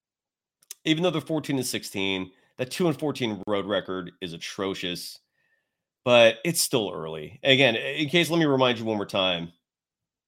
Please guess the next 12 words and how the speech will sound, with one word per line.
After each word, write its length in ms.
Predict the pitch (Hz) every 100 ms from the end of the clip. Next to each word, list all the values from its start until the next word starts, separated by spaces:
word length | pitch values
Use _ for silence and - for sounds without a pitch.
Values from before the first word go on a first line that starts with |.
| _ _ _ _ _ _ _ _ _ _ _ _ _ _ _
The 80 | -
Warriors 480 | 143 165 190 175 143
right 240 | 131 127
now 520 | 117 113 110 107 107 107
are 160 | 120
three 360 | 110 - 131 165
games 320 | 156 147 127
back 520 | 127 120 113 110 110 - _ _ _ -
of 160 | 131
the 100 | 120
sixth 800 | 120 - - - 165 170 - - -
seed, 560 | - - 107 82 76